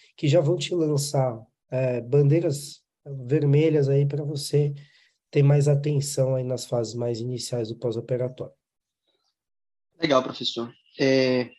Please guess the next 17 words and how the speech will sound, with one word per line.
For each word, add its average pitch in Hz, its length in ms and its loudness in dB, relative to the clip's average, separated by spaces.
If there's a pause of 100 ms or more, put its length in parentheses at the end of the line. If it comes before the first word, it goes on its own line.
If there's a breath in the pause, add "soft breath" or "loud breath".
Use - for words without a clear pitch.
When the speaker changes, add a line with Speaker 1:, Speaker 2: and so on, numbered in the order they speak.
(320 loud breath)
Speaker 2:
uma 156 140 0
coisa 180 220 4
que 180 100 -2
eu, 151 160 2
que 156 80 -2
eu 156 40 0
achei 156 200 -2
muito 156 140 -4
interessante 135 500 0
que 135 60 -8
o - 20 -8
senhor 131 160 -10
comentou 131 340 -2
logo, 131 360 2
logo 143 260 0
no 139 80 -2
início 139 500 0